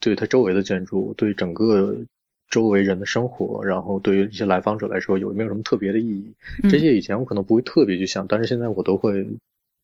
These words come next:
Speaker 1: 遇到这些信息，我都会过一下脑子。
Speaker 2: 嗯，就对我们自己的生活来说是，我是觉得很有积极意义的一件事情。嗯。
Speaker 1: 嗯，我，我给，我给大家推荐一本书，是我昨天晚上，呃，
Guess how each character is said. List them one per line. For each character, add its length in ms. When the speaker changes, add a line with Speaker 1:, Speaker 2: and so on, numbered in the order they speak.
Speaker 1:
遇 160
到 160
这 120
些 60
信 160
息， 80
我 140
都 80
会 80
过 200
一 40
下 160
脑 200
子。 100
Speaker 2:
嗯， 260
就 140
对 140
我 140
们 100
自 160
己 100
的 100
生 160
活 120
来 100
说 160
是， 180
我 460
是 140
觉 120
得 80
很 160
有 140
积 180
极 160
意 200
义 20
的 120
一 100
件 220
事 180
情。 200
嗯。 160
Speaker 1:
嗯， 180
我， 280
我 140
给， 100
我 140
给 80
大 100
家 140
推 140
荐 120
一 40
本 120
书， 380
是 140
我 120
昨 140
天 160
晚 180
上， 440
呃， 440